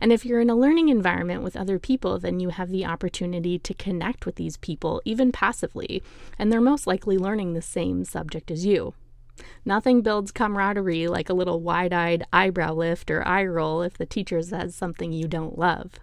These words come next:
So there you have it, the building blocks of a great learning space. So the next time you settle in for a great Zoom lecture, or if you're in a collective in-person classroom,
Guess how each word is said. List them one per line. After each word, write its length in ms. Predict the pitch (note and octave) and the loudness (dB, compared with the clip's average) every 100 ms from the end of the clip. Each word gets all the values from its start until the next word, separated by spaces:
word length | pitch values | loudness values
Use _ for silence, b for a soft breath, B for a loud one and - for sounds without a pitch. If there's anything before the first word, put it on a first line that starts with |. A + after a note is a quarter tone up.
| - - - | -20 -20 -20
So 280 | - - C4 | -8 4 6
there 180 | B3+ C4+ | 8 8
you 160 | C#4 C4+ | 6 4
have 300 | B3 A#3+ F#3 | 2 0 2
it, 220 | - - - | -2 -6 -4
the 160 | G#3 A3 | 2 2
building 540 | F#3 G#3+ A#3 B3 B3+ | 4 2 4 6 6
blocks 420 | B3+ C4 B3+ - - | 4 0 -2 -8 -6
of 180 | G3 | -2
a 60 | F#3 | -2
great 600 | E3 E3 F3+ F3+ G3+ - | -2 -2 0 2 0 -2
learning 380 | F#3 F3+ F3 E3+ | -2 -2 -4 -6
space. 580 | - - - - - - - | -6 -6 -6 -8 -10 -14 -10
So 160 | - | -2
the 120 | A3 A3 | 2 2
next 300 | A3 - - | 2 -2 -6
time 280 | G#3+ G#3 | -4 -2
you 160 | G#3 F#3+ | 0 -2
settle 380 | - F#3+ F#3 F3+ | -2 -2 0 0
in 320 | F3+ G3 A#3 | 0 2 0
for 260 | - E3+ E3 | 0 -2 -2
a 60 | |
great 500 | E3 E3+ F3 F3+ F3 | -2 2 2 2 -2
Zoom 320 | F3 F#3 F#3 | 2 4 4
lecture, 560 | F#3+ F#3+ - - A3 A#3+ B B B | 0 -4 -4 -6 -4 -4 B B B
or 180 | F#3 F3+ | 2 2
if 100 | - | 2
you're 140 | E3+ | 0
in 160 | E3 F3 | 0 -2
a 60 | |
collective 600 | - - F3 - F3+ E3 | -6 -4 -2 -2 -2 -2
in-person 680 | - F3+ F3 F3 F3 - E3+ | 0 -2 -2 -4 -6 -4 -6
classroom, 720 | - D#3+ F3+ - A3 A3+ A#3+ | -4 -6 -6 -4 -2 0 0